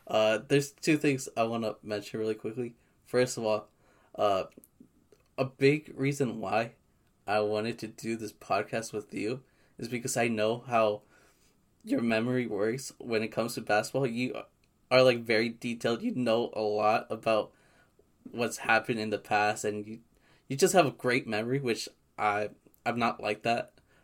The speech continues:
I forget a lot of things, and you go into great, great detail. So I think, uh, this podcast would only work if we work together like this. Yeah, so, uh, yeah, that's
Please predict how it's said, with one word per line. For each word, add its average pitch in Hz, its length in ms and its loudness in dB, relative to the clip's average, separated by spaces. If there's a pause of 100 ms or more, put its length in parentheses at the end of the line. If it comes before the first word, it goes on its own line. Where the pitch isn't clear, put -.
I 104 160 0
forget 107 460 0
a 110 60 0
lot 110 180 4
of 110 120 -4
things, 113 500 -4 (640)
and 98 440 0
you 120 140 -6
go 135 160 8
into 127 300 2
great, - 580 0
great 104 380 -4
detail. 104 440 -4
So - 200 -4
I 110 160 0
think, 113 300 -4 (500)
uh, 95 460 0 (1000)
this 127 240 2
podcast 120 540 0
would 113 160 0
only 113 240 -2
work 104 340 -4
if 104 220 -4 (320)
we - 100 -8
work 104 240 -6
together 101 340 -2
like 104 280 -6
this. 104 400 -2 (520)
Yeah, - 200 -6
so, - 380 -2 (600)
uh, - 280 -4 (960)
yeah, 107 340 0
that's - 340 -2